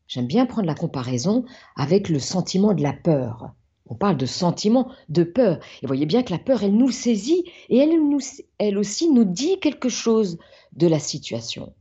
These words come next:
Elle nous dit qu'il y a danger. Eh bien,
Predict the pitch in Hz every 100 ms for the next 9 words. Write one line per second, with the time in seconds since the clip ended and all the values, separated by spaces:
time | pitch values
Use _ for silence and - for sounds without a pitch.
0 | _ _ _ - - - - 214 202 170
1 | 294 359 - 311 - - _ - 202 208
2 | 208 165 139 110 80 - _ _ _ _
3 | _ _ _ _ _ - - - - 143
4 | 160 127